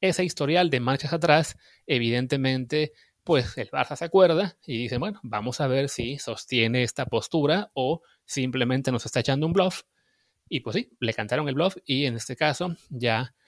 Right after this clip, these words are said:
empieza a doblar las manos, primero cuando pide la, la junta con,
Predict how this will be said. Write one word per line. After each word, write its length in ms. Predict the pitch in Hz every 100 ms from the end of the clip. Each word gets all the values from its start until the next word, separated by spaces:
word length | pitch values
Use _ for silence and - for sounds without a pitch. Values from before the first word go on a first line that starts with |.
| - -
empieza 580 | 120 113 151 139 - 127
a 20 |
doblar 220 | 117 135
las 140 | 127
manos, 340 | 135 160 175 -
primero 320 | 120 127 135
cuando 240 | 120 117
pide 180 | - 139
la, 240 | 120 107 -
la 180 | 131 120
junta 400 | - 151 147 127
con, 280 | - 110 101